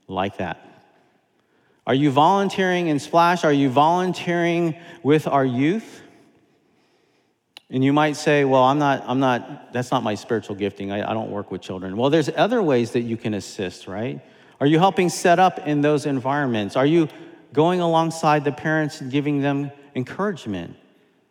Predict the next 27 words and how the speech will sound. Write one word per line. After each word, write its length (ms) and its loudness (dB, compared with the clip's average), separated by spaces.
Are 80 2
you 160 2
praying 600 0
regularly 680 2
for 220 0
the 120 2
parents 720 -4
and 180 -2
for 160 0
the 100 0
children 460 -2
in 140 -2
these 200 -2
ministries? 480 -4
Are 100 0
you 140 -2
giving 400 -2
to 100 -6
the 120 -2
church 320 -6
so 160 -4
that 100 0
we 140 -4
can 160 -6
support 640 -8
these 220 -8
ministries, 800 -14